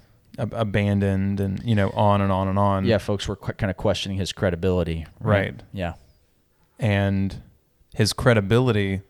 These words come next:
Speaker 1: was everything that he suffered
Speaker 2: Yeah.
Speaker 1: without losing faith.
Speaker 2: Right.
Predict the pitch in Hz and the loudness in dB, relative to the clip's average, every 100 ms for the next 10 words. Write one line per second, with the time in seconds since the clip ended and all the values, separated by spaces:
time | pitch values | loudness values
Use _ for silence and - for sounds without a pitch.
0 | _ _ _ _ _ 135 113 104 104 101 | _ _ _ _ _ 0 2 4 4 4
1 | 101 95 90 - 107 98 92 92 95 - | 4 2 0 -2 0 0 -2 -6 -8 -12
2 | - 87 80 - _ _ _ - 104 104 | -10 -4 -4 -6 _ _ _ -2 0 2
3 | 98 98 - - - _ _ _ _ _ | 0 0 -2 -10 -20 _ _ _ _ _
4 | 110 104 92 92 90 - 90 - - - | 0 2 2 -2 -4 -4 -6 -6 -16 -12
5 | 110 92 85 | -4 -2 -2